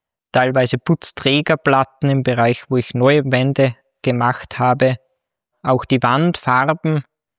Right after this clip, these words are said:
sind wir im Bereich siebentausend Euro. Also doch, würde ich sagen,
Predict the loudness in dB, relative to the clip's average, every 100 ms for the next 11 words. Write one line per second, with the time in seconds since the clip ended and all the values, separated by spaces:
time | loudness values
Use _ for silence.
0 | _ _ _ _ _ -6 -2 0 0 0
1 | 0 0 2 0 0 -2 0 2 0 2
2 | 2 2 0 2 2 4 2 0 _ _
3 | _ _ -2 0 0 2 0 0 -10 _
4 | _ -2 0 2 0 0 0 0 0 -4